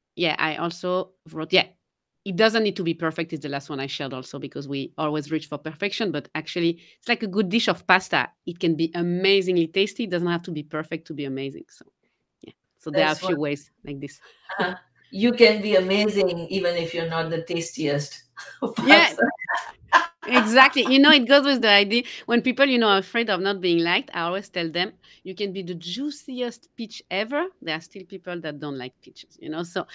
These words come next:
Speaker 1: just,
Speaker 2: Yeah.
Speaker 1: like, you know, let people be wrong about you, and for this, it goes exactly, <laughs> yeah. You're right. This
Speaker 2: You, you could be,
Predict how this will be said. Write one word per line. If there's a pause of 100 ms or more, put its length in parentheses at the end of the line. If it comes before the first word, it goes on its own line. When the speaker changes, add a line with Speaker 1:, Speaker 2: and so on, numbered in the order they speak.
(340)
Speaker 1:
just,
Speaker 2:
Yeah.
Speaker 1:
like,
you
know,
let
people
be
wrong
about
you,
and
for
this,
it
goes
exactly,
<laughs>
yeah.
You're (100)
right. (300)
This
Speaker 2:
You, (200)
you
could
be,